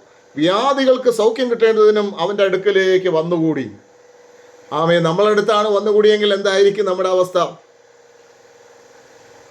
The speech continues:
ഒരു കൂട്ടം സമൂഹം വലിയൊരു അത്ഭുതങ്ങളും അടയാളങ്ങളൊക്കെ വന്നു കഴിഞ്ഞാൽ നമ്മൾ എന്ത് ചെയ്യും? നമ്മൾ പിന്നെ, ആമേൻ, നമ്മൾ സ്പ്രിങ്ങയിൽ നിന്നോളും, അല്ലെങ്കിൽ നമ്മളെ പിടിച്ചാൽ കിട്ടത്തില്ല. പക്ഷെ യേശുവിൻ്റെ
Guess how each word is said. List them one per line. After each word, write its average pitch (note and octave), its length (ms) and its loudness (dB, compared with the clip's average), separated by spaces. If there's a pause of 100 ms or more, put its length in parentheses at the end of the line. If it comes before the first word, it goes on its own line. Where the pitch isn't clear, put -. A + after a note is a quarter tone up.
(220)
ഒരു F3+ 160 4
കൂട്ടം A3 280 2 (120)
സമൂഹം A3 460 2 (680)
വലിയൊരു G#3+ 440 4
അത്ഭുതങ്ങളും A3 600 0
അടയാളങ്ങളൊക്കെ G#3+ 760 -2
വന്നു G3 160 -2
കഴിഞ്ഞാൽ A3 340 0 (100)
നമ്മൾ G3+ 220 -2
എന്ത് G#3+ 160 -4
ചെയ്യും? G3 240 0 (1400)
നമ്മൾ D#3+ 220 0 (100)
പിന്നെ, A3+ 260 0 (380)
ആമേൻ, G#3+ 300 0 (120)
നമ്മൾ G3+ 200 0 (160)
സ്പ്രിങ്ങയിൽ G#3+ 480 0 (120)
നിന്നോളും, G#3+ 400 -2 (100)
അല്ലെങ്കിൽ G3 320 -2 (240)
നമ്മളെ G3 260 -2
പിടിച്ചാൽ G#3+ 320 -2
കിട്ടത്തില്ല. G3 400 -4 (640)
പക്ഷെ G3 260 -2
യേശുവിൻ്റെ C4+ 500 0